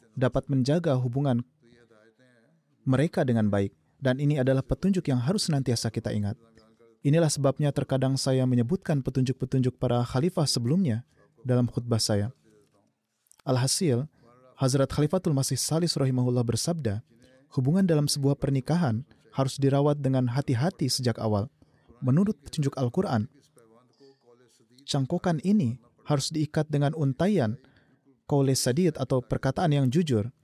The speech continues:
Dengan kata lain, hal itu harus diikat dengan tali kejujuran yang sempurna, dan dengan cara inilah hubungan dapat dilindungi. Tanggung jawab ini tidak hanya terletak pada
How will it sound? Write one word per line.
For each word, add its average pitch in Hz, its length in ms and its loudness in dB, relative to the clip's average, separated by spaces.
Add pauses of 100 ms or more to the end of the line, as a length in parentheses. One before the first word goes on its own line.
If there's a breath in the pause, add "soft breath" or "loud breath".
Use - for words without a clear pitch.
(420 soft breath)
Dengan 170 320 0
kata 139 240 0
lain, 110 320 0 (640)
hal 127 320 2
itu 147 320 0
harus 175 480 -2 (320)
diikat 147 480 0
dengan 127 320 0 (480)
tali 202 240 2
kejujuran 135 480 2
yang 123 160 2
sempurna, 127 560 -2 (400)
dan 131 220 2
dengan 139 240 0
cara 135 240 0
inilah 151 320 0
hubungan 135 340 0
dapat 123 320 0
dilindungi. 120 560 0 (800)
Tanggung 135 320 2
jawab 139 320 2
ini 160 300 0
tidak 131 320 0
hanya 196 160 2
terletak 143 480 -2
pada 131 320 0